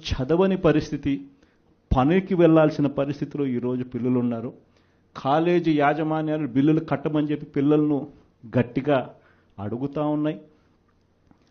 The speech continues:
డబ్బులు కట్టలేని పరిస్థితిలో పిల్లలు చదువులు మానేస్తా ఉన్న పరిస్థితులు.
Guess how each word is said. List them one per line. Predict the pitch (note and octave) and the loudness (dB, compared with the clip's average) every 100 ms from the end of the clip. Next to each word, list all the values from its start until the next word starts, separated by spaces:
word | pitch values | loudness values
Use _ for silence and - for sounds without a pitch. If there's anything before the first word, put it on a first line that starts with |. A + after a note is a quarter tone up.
| _ - | _ -12
డబ్బులు | A#2+ B2+ C3 F3+ | 0 2 6 4
కట్టలేని | F3+ D#3+ D3+ E3 E3+ E3 | 4 0 0 -2 -2 -2
పరిస్థితిలో | D3+ C#3+ C#3+ C#3 C3+ | -4 -4 -8 -6 -8
పిల్లలు | - B2 D3 C#3+ | -6 -4 -4 -6
చదువులు | B2+ B2 C#3 A#2 | -6 -2 -2 -2
మానేస్తా | G#2 A2+ A#2+ - A2+ | -4 -2 -4 -4 -10
ఉన్న | G2+ G#2 | -8 -10
పరిస్థితులు. | G#2+ A2 G2+ - - | -10 -14 -14 -20 -20